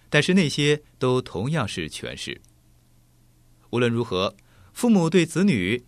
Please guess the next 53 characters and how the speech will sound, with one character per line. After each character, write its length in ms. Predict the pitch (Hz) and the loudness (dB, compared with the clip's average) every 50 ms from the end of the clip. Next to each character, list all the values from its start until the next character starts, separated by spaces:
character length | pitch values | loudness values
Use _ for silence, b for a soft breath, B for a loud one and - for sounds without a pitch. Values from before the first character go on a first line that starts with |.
| _ _ | _ _
必 100 | - - | 2 4
然 240 | 214 156 123 113 117 | 4 4 2 0 0
会 140 | 113 135 120 | 0 0 0
有 100 | 104 90 | 0 -2
影 180 | 78 71 87 120 | -4 -6 -8 -8
响， 240 | - - - - - - _ _ b b b - | -6 -8 -8 -10 -12 -18 _ _ b b b 0
而 100 | 143 156 | 0 2
且 220 | - - 139 135 | 2 2 2 2
是 180 | 131 - 156 135 | 2 0 0 0
有 140 | 127 135 | 0 0
很 360 | 135 - - - 92 87 90 87 | 0 -2 -4 -6 -4 -4 -4 -6
深 240 | - - - 180 | -4 -2 -2 0
的 60 | 175 147 | 0 -2
影 180 | 98 71 78 | -4 -6 -8
响， 240 | 82 - - - - - _ _ _ _ _ b b b b _ | -10 -10 -12 -12 -14 -16 _ _ _ _ _ b b b b _
可 140 | - 135 131 | -2 0 0
能 100 | 143 151 | 0 0
是 140 | - 165 | -2 -2
我 120 | 151 131 110 | 0 0 0
们 180 | 107 110 135 | 0 -2 -2
一 140 | 170 180 147 | -2 -2 -2
生 360 | 123 - 156 147 151 151 156 - _ _ - | 0 0 0 0 0 -2 -4 -8 _ _ -2
都 200 | 135 131 131 131 | 0 2 2 2
摆 300 | 131 - 92 87 87 90 | 0 -2 -2 -2 -2 -4
脱 140 | - 156 | -6 -6
不 100 | 151 - | -4 -2
了 260 | - 107 85 73 69 - | -2 -2 -2 -4 -6 -6
这 140 | - - | -8 -8
些 100 | 98 - | -8 -8
影 180 | 87 76 65 73 | -8 -10 -10 -12
响。 200 | 78 - - - - _ _ _ _ _ _ _ _ _ _ _ _ _ _ _ _ _ _ _ b b b b b b b b b b | -12 -12 -14 -14 -16 _ _ _ _ _ _ _ _ _ _ _ _ _ _ _ _ _ _ _ b b b b b b b b b b
很 160 | - 113 113 | -4 -2 0
多 100 | 120 127 | 0 0
时 140 | 120 - 110 | -2 -2 -2
候， 260 | 101 110 104 90 - - b b b b b b | -2 -2 -2 -2 -4 -8 b b b b b b
我 100 | - 147 | 2 4
们 120 | 151 175 180 | 4 4 2
承 180 | - 156 165 185 | 2 0 0 2
受 120 | 196 175 | 0 0
父 160 | 160 - 214 | 0 2 2
母 160 | 202 180 160 143 | 4 4 2 0
所 200 | 131 - 151 165 | 0 0 -2 0
给 160 | 160 139 110 | 0 0 0
的 80 | 95 | 0
影 180 | 98 95 120 156 | 0 -2 -4 -4
响， 320 | - - 78 67 - b b b b b | -2 -2 -2 -4 -4 b b b b b
都 140 | - 139 | 0 0
是 180 | 135 - 143 139 | 0 0 0 -2
不 180 | 165 - 190 165 | 0 2 2 2
由 160 | 131 120 143 | 2 0 -4
自 220 | - - 208 196 | -4 -2 -2 -2
主 240 | - - 90 73 71 | -2 -4 -8 -10 -8
的， 180 | - 95 120 | -8 -8 -8